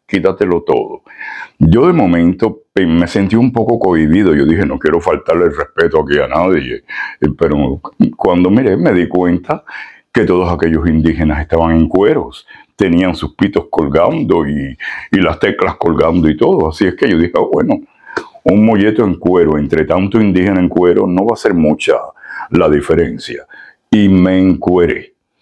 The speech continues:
Entonces tenían aquellas ollas enormes, llenas de gajos de árboles, de, de plantas y de cosas extrañas, hirviendo. Después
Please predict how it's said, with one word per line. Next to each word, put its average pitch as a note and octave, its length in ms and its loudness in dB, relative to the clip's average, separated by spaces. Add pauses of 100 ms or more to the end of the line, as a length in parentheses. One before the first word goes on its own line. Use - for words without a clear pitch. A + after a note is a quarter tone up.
(480)
Entonces D#2+ 680 -2
tenían D#2+ 420 2
aquellas D2+ 680 -2
ollas D2+ 640 -2
enormes, C#2+ 880 -4 (400)
llenas E2 640 2
de D2 120 0
gajos - 500 -4
de C#2+ 140 2
árboles, C2+ 500 0
de, C#2+ 160 -2 (240)
de - 180 0
plantas D#2 520 0
y D2+ 40 0
de B1+ 100 0
cosas C#2 320 -4
extrañas, E2 600 -4 (420)
hirviendo. F#2 800 0 (420)
Después G#2 840 0